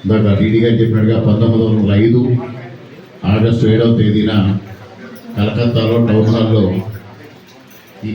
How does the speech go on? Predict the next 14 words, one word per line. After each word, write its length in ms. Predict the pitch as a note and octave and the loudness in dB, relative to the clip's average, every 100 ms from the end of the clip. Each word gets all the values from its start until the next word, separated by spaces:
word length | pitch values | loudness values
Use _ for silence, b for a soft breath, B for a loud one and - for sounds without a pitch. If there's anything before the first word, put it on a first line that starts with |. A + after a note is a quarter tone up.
| A2+ | -2
కార్యక్రమాన్ని 600 | A#2 A#2+ B2 A#2 A#2 A2+ | 0 0 0 2 2 2
ప్రారంభిస్తే, 600 | - A2 A#2 A2+ A2+ B2 C3 - - - - - - - - | 0 0 0 0 0 0 0 -2 -6 -14 -20 -20 -20 -20 -6
అది 140 | G#2 A#2 | -2 0
ఇవాళ 240 | A2+ A2 A#2 G#2+ | 0 0 0 0
నాందిగా, 420 | A2 G#2+ A#2 A#2 G2+ G2 G#2 | 0 0 0 0 0 -2 -4
ఈ 20 | G#2+ G#2 | -4 -2
కార్యక్రమానికి 600 | A2 A2+ A2+ A2+ G#2+ G2+ G2 | -2 0 -2 -2 -2 -2 0
నాందిగా 360 | G#2+ G#2+ G#2+ G#2 | 0 2 2 2
ఆ 40 | G2 | 0
రోజు 260 | G2 G2 G2 - - - | 0 0 -2 -4 -8 -8
మహాత్మా 320 | G2+ G2+ G#2 G#2 | -4 -4 -2 0
గాంధీ 320 | G2 G2 G2 F#2 F#2 - - - - - - F#3 F#3+ - - - - | 2 2 2 2 0 -6 -16 -20 -20 -20 -20 -20 -20 -20 -20 -20 -10
చేపట్టడం 500 | G#2+ G#2 G#2+ G#2 G2+ F#2+ | -4 -2 0 -2 -2 0
జరిగింది. 340 | F#2 F2+ F2+ | 0 -2 -4